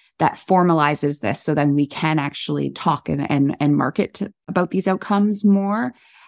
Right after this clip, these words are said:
because we did see significant improvements in our first initial cohort when it came to our sperm test. So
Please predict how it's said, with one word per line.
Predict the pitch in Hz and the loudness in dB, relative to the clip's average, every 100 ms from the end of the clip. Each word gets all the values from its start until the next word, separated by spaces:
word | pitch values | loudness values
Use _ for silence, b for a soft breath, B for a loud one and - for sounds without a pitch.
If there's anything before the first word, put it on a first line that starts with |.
| - | -2
because | 165 170 160 151 | 0 2 2 2
we | 160 156 | 2 2
did | 165 160 147 | 2 0 -2
see | - - 156 147 147 143 156 _ | -8 -4 -2 0 -2 -4 -6 _
significant | - 156 147 135 156 147 | -2 2 2 0 0 2
improvements | 139 143 - 135 143 135 - - | 2 0 -2 -2 0 -2 -2 -2
in | 143 139 | 0 2
our | - 139 | 0 0
first | 131 - 135 - | -2 -2 -2 0
initial | 135 127 - 135 | -2 0 -2 -4
cohort | - 139 - - - | -4 -6 -4 -6 -6
when | - 151 | -6 -2
it | - | -2
came | - 135 135 | -2 -2 0
to | - 151 131 - | -2 -4 -4 -4
our | - | -4
sperm | 143 - 139 | -4 -4 -6
test. | - - - - _ b b b | -6 -8 -10 -16 _ b b b
So | - 180 160 - | 0 2 2 0